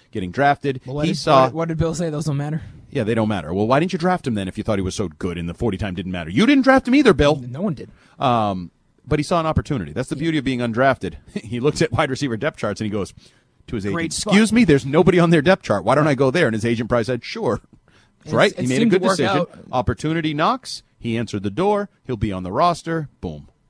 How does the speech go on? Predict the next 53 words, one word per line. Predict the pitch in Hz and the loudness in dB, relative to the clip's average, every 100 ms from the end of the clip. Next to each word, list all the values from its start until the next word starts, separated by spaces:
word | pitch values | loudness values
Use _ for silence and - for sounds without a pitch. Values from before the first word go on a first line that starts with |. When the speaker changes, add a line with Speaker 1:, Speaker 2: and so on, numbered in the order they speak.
| _ _ _ _ _ | _ _ _ _ _
Speaker 2:
What | 156 | 0
was | 185 | 2
your | 185 | 2
take? | 175 202 165 - - | 2 0 0 -12 -14
You | 147 147 | -8 -6
said | 180 165 143 | -4 -6 -6
tight | 170 170 | -4 0
ends? | 180 180 - - - - - - | 2 2 -2 -20 -20 -20 -20 -6
Speaker 1:
Uh, | 143 139 117 95 85 _ - | 0 0 0 -2 -8 _ -14
Speaker 2:
Trade. | - 208 180 107 - 127 | -2 0 0 -4 -12 -6
Speaker 1:
yes. | 110 76 - | -6 -6 -6
You. | 117 117 - 95 78 101 | -6 -6 -12 -14 -12 -10
I | 123 | -6
need | 139 135 | -4 -2
you | 113 | -2
to | 92 | -2
host | 95 85 | -4 -6
this | 73 - | -12 -16
thing. | 69 | -14
Let's | 92 - | -14 -14
go. | 62 65 - | -16 -18 -12
Focus. | 107 107 - - - _ | -8 -8 -10 -18 -20 _
Speaker 2:
What's | 160 202 | -4 -2
that | 196 | 0
guy's | 202 196 | 0 2
name | 202 202 | 2 4
again? | 202 - - - - - | 2 0 -8 -14 -18 -2
Speaker 1:
Eric | 147 156 | 0 0
Saubert? | - - 143 165 233 - | -4 -4 0 0 -2 -8
Speaker 2:
I | |
Speaker 1:
I | - - 139 | -20 -20 -16
don't | 131 | -12
Speaker 2:
guess. | 127 165 | -6 -4
Speaker 1:
know | 185 | -2
how | 190 | -4
to | |
say. | - 104 78 | -6 -8 0
S | 180 - - | 0 0 0
A | 170 | 0
U | 156 151 | 2 0
B | 120 156 | 0 -6
E | 160 147 | -2 2
R | 127 | 2
T. | 113 113 | 2 -2
He | |
had | 113 - | -2 0
five | 139 | 0
Speaker 2:
Came | 147 151 | 2 2
from | 185 | 2
Speaker 1:
catches | 117 107 | 0 -2
last | 101 - | -4 -4
year | |
for | 104 | -6